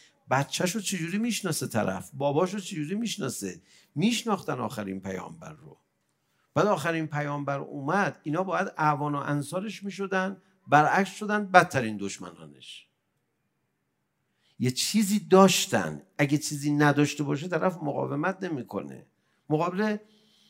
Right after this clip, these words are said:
امام زمان ارواحنا له الفدا هم با قرآن میان. لذا در روایت هستش که کار امام زمان ارواحنا له الفدا حتی از کار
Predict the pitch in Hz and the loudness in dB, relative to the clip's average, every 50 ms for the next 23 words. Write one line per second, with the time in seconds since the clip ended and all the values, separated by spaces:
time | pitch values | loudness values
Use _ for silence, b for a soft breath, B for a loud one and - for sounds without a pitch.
0 | b b b b b b b b - 147 151 151 151 147 151 147 135 147 151 156 | b b b b b b b b 0 2 4 4 4 4 2 2 0 0 -2 0
1 | 165 190 208 196 - - 156 147 139 143 143 139 139 143 143 139 139 139 139 143 | 2 2 2 2 0 -2 -2 -2 0 -2 -2 -2 -2 -2 -2 -2 0 0 0 -2
2 | 143 131 - 147 143 160 185 196 196 185 175 175 - 143 139 143 - - 160 160 | -4 -4 -4 -4 0 0 0 2 2 0 -2 0 0 2 2 4 4 4 4 4
3 | 160 143 123 107 98 87 85 82 80 80 - - - _ _ _ _ _ _ _ | 4 2 2 2 2 0 -2 -6 -10 -12 -14 -18 -20 _ _ _ _ _ _ _
4 | _ _ _ _ _ _ _ _ _ _ _ _ _ _ _ _ _ _ _ 123 | _ _ _ _ _ _ _ _ _ _ _ _ _ _ _ _ _ _ _ 0
5 | 127 131 123 170 185 180 175 160 147 156 147 139 143 147 170 175 165 170 180 175 | 2 2 2 0 0 0 0 0 0 -2 -2 0 -2 -2 -2 -2 -4 -6 -6 -6
6 | - - 147 - - - 117 104 - - - - - 156 170 185 196 202 202 196 | -6 -6 -8 -8 -6 -6 -6 -6 -6 -8 -12 -8 -2 2 4 4 6 6 4 2
7 | 190 190 190 185 190 185 185 185 180 180 180 175 180 175 165 165 170 165 170 175 | 2 2 2 2 0 -2 -2 -4 -4 -4 -6 -6 -8 -10 -10 -8 -8 -8 -8 -8
8 | 170 165 165 165 170 160 - 170 165 170 165 151 160 185 180 - - 180 151 139 | -8 -8 -6 -6 -8 -8 -10 -10 -6 -4 -2 -2 -2 -2 -2 0 0 2 2 0
9 | 135 131 - - - - 139 139 139 139 139 135 131 - | 0 -4 -10 -14 -6 0 2 2 2 2 0 -2 -2 -4